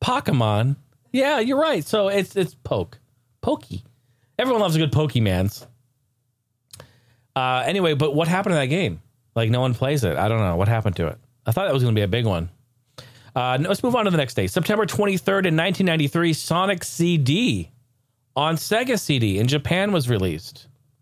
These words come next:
Gotta go fast. Gotta go fast.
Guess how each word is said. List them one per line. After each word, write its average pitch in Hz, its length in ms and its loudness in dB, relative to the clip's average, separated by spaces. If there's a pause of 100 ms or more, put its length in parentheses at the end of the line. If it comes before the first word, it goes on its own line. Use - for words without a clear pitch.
(280)
Gotta 156 200 0
go 196 120 2
fast. 226 680 0 (1400)
Gotta 214 220 2
go 233 140 2
fast. 214 800 0